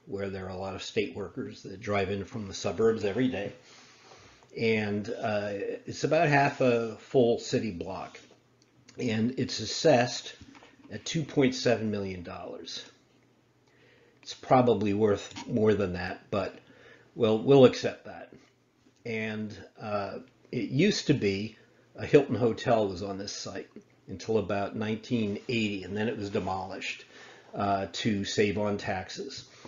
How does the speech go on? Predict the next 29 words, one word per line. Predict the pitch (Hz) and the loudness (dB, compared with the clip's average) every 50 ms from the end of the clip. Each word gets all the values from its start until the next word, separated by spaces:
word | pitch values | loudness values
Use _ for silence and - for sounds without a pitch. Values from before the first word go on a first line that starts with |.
| - - _ _ - | -20 -20 _ _ -8
And | - 101 104 104 | -4 -2 -2 -2
it | 101 101 | -2 -2
was | - 101 - | -4 -2 0
demolished | 123 101 104 107 110 110 117 113 - - - - | 0 2 4 4 4 4 4 2 0 -2 -2 -2
by, | 113 104 104 101 101 101 101 98 104 | 0 0 2 2 0 0 0 0 -2
uh, | 104 98 95 98 98 101 101 - | -4 -4 -6 -6 -6 -6 -8 -8
an | - 107 101 | -6 -4 0
owner | 107 113 120 117 113 120 113 98 | 2 4 6 6 6 6 6 4
who | - 110 98 | 2 -2 0
lives | 101 110 110 107 104 - | 2 2 2 2 2 0
somewhere | - - 117 110 107 104 113 113 107 | -2 0 2 2 2 4 4 4 4
in | 107 107 | 2 2
New | 104 101 | 0 0
York | 98 98 98 98 - | 0 -2 -2 -2 -6
City | - - 117 101 113 110 110 - - _ _ _ _ _ _ _ _ _ _ _ _ - - - - - - - | -4 -2 -2 0 0 -2 -4 -6 -12 _ _ _ _ _ _ _ _ _ _ _ _ -20 -20 -18 -18 -18 -10 -6
and, | - 104 101 101 98 98 101 - - - | -4 -2 0 0 0 -2 -2 -4 -2 -2
uh, | 110 110 104 101 | 0 0 0 0
says, | 101 - - 107 - - - - | -2 -2 0 0 0 0 0 2
"Yes, | 120 131 135 123 - - - | 2 4 4 2 0 -2 -4
I'll | - 101 92 | -2 -2 0
build | 92 113 113 110 101 | 2 2 2 2 2
something | - - 120 107 95 - 117 101 98 | -2 -2 -2 -2 -2 -2 -2 -2 -2
someday | - - 117 104 101 90 87 101 98 | -2 -2 0 0 0 0 0 -2 -2
when | 92 98 98 | -2 -4 -4
market | 98 95 104 104 - - 101 - | -2 0 0 0 0 0 -4 -4
conditions | - 107 101 92 101 95 - - 98 87 85 | -2 -2 0 0 0 -2 -2 -4 -4 -4 -2
are | 101 98 | -2 -2
right." | 90 90 98 101 95 - - - - - - - - - - - - - - _ - | -2 -2 -2 -4 -4 -6 -10 -16 -20 -20 -20 -20 -20 -20 -20 -20 -20 -20 -14 _ 0
Well, | 110 104 101 101 101 - | 2 2 2 2 0 -2